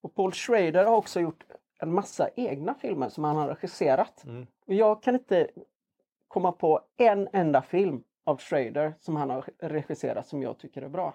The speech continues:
Speaker 2: Nej, inte jag heller. Det är,
Speaker 1: Det,
Speaker 2: jag,
Speaker 1: för det finns
Speaker 2: jag
Speaker 1: all-
Speaker 2: blankar på det, liksom.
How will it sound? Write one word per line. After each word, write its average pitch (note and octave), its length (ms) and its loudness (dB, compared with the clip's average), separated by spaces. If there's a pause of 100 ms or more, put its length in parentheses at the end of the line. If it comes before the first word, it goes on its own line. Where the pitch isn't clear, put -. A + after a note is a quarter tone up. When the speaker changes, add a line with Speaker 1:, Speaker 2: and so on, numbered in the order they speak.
Speaker 2:
Nej, B2+ 420 -4
inte C3+ 200 -8
jag C3 140 0
heller. A2 240 -8 (120)
Det B2+ 120 -12
är, A#2+ 180 -4 (100)
Speaker 1:
Det, G3 80 2
Speaker 2:
jag, B2 280 0
Speaker 1:
för A#3 60 0
det G3+ 220 -6
finns G#3+ 240 -2
Speaker 2:
jag B2 80 8
Speaker 1:
all- A2+ 120 2
Speaker 2:
blankar C3+ 400 2
på - 120 -14
det, C3 120 -6
liksom. - 280 -20